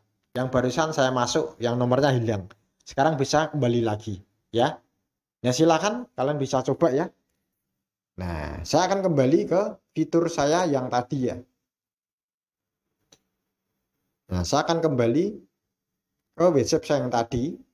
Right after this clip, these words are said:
WhatsApp saya yang aslinya, kita klik saja yang ini. Di bawah itu ada WhatsApp saya yang satunya, ya. Kita coba klik, akan kembali ke akun WhatsApp saya yang satunya,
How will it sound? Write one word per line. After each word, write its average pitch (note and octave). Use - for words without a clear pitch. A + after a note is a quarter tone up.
WhatsApp G#2+
saya A#2
yang A2+
aslinya, A#2+
kita D3+
klik C#3+
saja C#3+
yang B2+
ini. B2
Di B2+
bawah C3+
itu E3+
ada E3
WhatsApp B2
saya C#3+
yang B2
satunya, G#2
ya. G#2
Kita C#3+
coba D3
klik, -
akan F3+
kembali C#3+
ke F3
akun E3
WhatsApp C3+
saya D3+
yang A#2+
satunya, G#2+